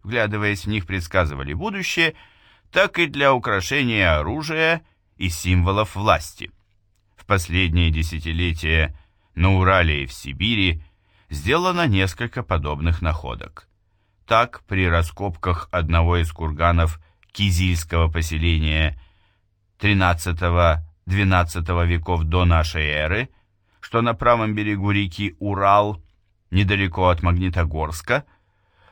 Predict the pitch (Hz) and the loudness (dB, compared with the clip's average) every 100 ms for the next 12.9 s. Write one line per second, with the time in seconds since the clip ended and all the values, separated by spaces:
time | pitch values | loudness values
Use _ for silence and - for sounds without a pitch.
0 | - 139 208 202 208 185 190 170 _ _ | 0 2 4 2 0 0 -4 -6 _ _
1 | _ - 117 - - 156 143 117 90 101 | _ -2 -2 -2 0 0 2 -2 -2 2
2 | 120 131 101 101 107 107 92 110 90 - | 2 0 -2 0 0 0 -2 -2 -2 -8
3 | _ 101 92 85 110 101 - - 101 - | _ -2 0 0 0 -4 -4 0 0 -2
4 | 90 95 95 101 92 73 - 67 - _ | -2 0 2 2 2 0 -6 -12 -12 _
5 | _ _ _ _ _ _ 87 82 110 113 | _ _ _ _ _ _ -8 -2 0 2
6 | 104 90 92 85 82 80 95 165 135 87 | 2 2 -2 0 0 0 0 -2 -2 -6
7 | - _ _ _ _ - - 143 190 - | -14 _ _ _ _ -6 2 4 2 -4
8 | 139 127 135 175 160 _ _ 82 107 110 | -6 -4 -2 -2 -4 _ _ 0 0 0
9 | 123 143 127 - 113 98 92 92 104 92 | 0 -4 -6 -4 0 2 2 2 2 2
10 | 85 85 92 143 _ _ _ _ _ _ | 4 2 2 -2 _ _ _ _ _ _
11 | _ - 135 190 226 214 160 139 147 - | _ 0 2 2 0 -2 -2 -4 -6 -4
12 | 143 135 139 139 135 - 135 143 143 | -4 -4 -4 -6 -6 -6 -2 0 -2